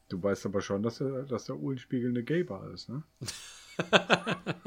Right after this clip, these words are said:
Speaker 1: Und er so, „Was? Nein!“ Und ich so, „Naja, Uhlenspiegel, Spulenspiegel,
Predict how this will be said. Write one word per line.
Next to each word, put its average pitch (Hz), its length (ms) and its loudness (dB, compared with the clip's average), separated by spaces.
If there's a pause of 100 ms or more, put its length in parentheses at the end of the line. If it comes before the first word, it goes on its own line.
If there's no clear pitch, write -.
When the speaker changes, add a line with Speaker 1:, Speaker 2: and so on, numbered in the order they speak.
(840)
Speaker 1:
Und 135 140 6
er 160 140 8
so, 127 180 2 (260)
„Was? - 420 12
Nein!“ 151 600 8 (300)
Und 113 60 4
ich 107 100 0
so, 127 80 2
„Naja, 101 340 2
Uhlenspiegel, 135 880 -2
Spulenspiegel, 127 960 2